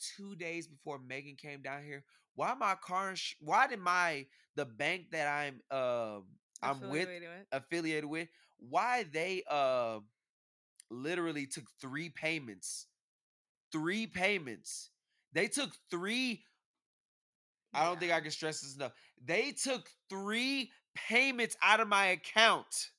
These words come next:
Speaker 2: Mm.
Speaker 1: So my, and my, my note is in the threes, in the three hundreds, so not a bad note. They took three payments out of my account.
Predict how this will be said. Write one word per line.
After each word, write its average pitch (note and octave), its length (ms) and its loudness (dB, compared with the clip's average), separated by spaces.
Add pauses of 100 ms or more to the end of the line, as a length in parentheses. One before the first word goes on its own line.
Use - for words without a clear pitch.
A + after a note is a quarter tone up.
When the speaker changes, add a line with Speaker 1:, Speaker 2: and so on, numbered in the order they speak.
(100)
Speaker 2:
Mm. G#3 260 -10 (380)
Speaker 1:
So G#3+ 540 4 (240)
my, G3 800 0 (500)
and D#3+ 180 -6 (420)
my, E3+ 360 2
my D3 260 0
note E3+ 280 -4
is D3+ 180 -8
in D3+ 120 -6
the D#3+ 60 -10
threes, G3 580 -6
in D#3+ 120 -10
the E3+ 60 -16
three G#3+ 200 -10
hundreds, F#3 360 -8
so - 100 -10
not G#4+ 220 -6
a - 40 -4
bad F3+ 300 -2
note. G3+ 280 -2 (400)
They G#3 100 -4
took A#3+ 180 -8 (160)
three F#3 260 -6
payments F3+ 380 -6
out D3+ 120 -2
of D3 60 -12
my C#3 160 -2
account. B2+ 360 -8